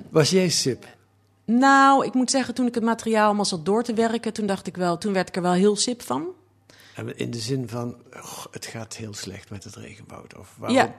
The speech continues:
Speaker 1: Ja.
Speaker 2: ja, dat. Ehm, maar er zitten ook lichtpunten in. Kijk, weet je, voor iedere stroper die je tegenkomt, kom je een natuurbeschermer tegen, bij wijze van spreken. Weet je, voor iedereen,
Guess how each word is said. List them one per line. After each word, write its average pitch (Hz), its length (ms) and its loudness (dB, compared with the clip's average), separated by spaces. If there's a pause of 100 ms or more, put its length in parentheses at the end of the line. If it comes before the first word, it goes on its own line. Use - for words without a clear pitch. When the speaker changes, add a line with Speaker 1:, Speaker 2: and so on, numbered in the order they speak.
(120)
Speaker 1:
Ja. 113 80 -14
Speaker 2:
ja, 175 240 0
dat. 220 480 -6
Ehm, 196 520 -2
maar 226 140 6
er 233 60 0
zitten 214 200 -2
ook 190 160 0
lichtpunten 226 560 0
in. 277 340 -4 (800)
Kijk, - 160 2
weet 277 160 0
je, 302 80 -2
voor 277 140 -2
iedere 254 220 -2
stroper 269 440 0
die 233 100 2
je 233 80 2
tegenkomt, 254 760 0 (200)
kom 233 160 4
je 220 60 6
een 208 100 2
natuurbeschermer 175 720 -4
tegen, 127 460 -8
bij 147 80 -6
wijze 135 240 -4
van 139 120 -10
spreken. 139 420 -8
Weet 156 160 -6
je, - 60 -14
voor 180 100 -8
iedereen, 220 400 -2